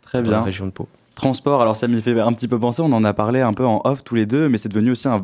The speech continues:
Speaker 1: un mode de vie, euh, euh, tant personnel que professionnel, ce côté un petit peu vie éco-responsable.
Speaker 2: Oui.
Speaker 1: Donc, euh, pourquoi avoir fait, euh, ce choix de vie aussi ?
Speaker 2: Euh, bah, parce que, en fait, ça correspond vraiment aux attentes. J'étais, déjà, j'ai toujours été, euh,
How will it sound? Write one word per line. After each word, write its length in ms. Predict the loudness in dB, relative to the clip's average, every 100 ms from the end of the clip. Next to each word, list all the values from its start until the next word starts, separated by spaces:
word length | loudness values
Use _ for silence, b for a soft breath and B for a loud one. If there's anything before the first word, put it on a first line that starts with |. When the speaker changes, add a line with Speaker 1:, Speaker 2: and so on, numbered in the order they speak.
| -2
Speaker 1:
un 100 | 0
mode 260 | 2 0 0
de 80 | 0
vie, 340 | 0 0 2
euh, 160 | 2 0 B B B -4
euh, 60 |
tant 180 | 0 0
personnel 320 | 0 0 -2
que 100 | -2
professionnel, 520 | -4 -4 -2 -2 -2
ce 100 | -2
côté 280 | -4 -4 -2
un 80 | -2
petit 180 | -4 -4
peu 200 | 0 0
vie 220 | -2 -4
éco-responsable. 1000 | -4 -2 0 0 -2 -4 -2 -2 -2 -4 -4 -2
Speaker 2:
Oui. 180 | -2 -4 -8
Speaker 1:
Donc, 320 | -2 -2 0
euh, 340 | 2 2 0 -4 -8
pourquoi 360 | -6 -4 -2 -2
avoir 220 | -2 -4
fait, 100 | -2
euh, 160 | -2 -2
ce 140 | -4
choix 180 | -2 -2
de 60 | 0
vie 160 | -2
aussi ? 260 | -2 -6 -14 b b b b b b b b -4
Speaker 2:
Euh, 760 | 0 2 2 2 2 0 0 -4 -10 _ _ _ _ _ _ _ _ _ _
bah, 100 | -2
parce 160 | -2 -2
que, 80 | 0
en 160 | 0
fait, 180 | -2 -4
ça 120 | -4
correspond 800 | 0 0 0 -4 -6 -2 0 0
vraiment 320 | 0 0 0
aux 100 | 0
attentes. 220 | 0 0 0
J'étais, 220 | 0 -2
déjà, 320 | 0 0 0
j'ai 160 | -2 -4
toujours 260 | -2 0
été, 420 | 0 -2 0 2 2
euh, 560 | 2 2 0 0 -4